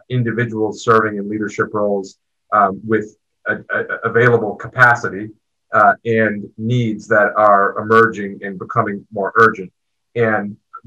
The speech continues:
th-, this sort of confluence, um, occurred throughout the course of this school year. Uh, and, and I will be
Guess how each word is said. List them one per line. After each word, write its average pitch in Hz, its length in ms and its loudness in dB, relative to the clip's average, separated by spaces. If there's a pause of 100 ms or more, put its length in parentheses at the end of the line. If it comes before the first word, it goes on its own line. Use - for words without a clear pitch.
th-, 113 180 -2
this 117 280 2
sort 127 180 4
of 113 120 0
confluence, 123 760 0
um, 104 320 4
occurred 113 500 2 (200)
throughout 110 240 0
the - 80 -12
course 110 260 0
of 101 100 -6
this 101 200 -8
school 131 260 0
year. 98 320 0 (420)
Uh, 113 200 4
and, 120 260 -2
and 120 160 4
I 117 120 6
will 117 100 2
be 113 180 -4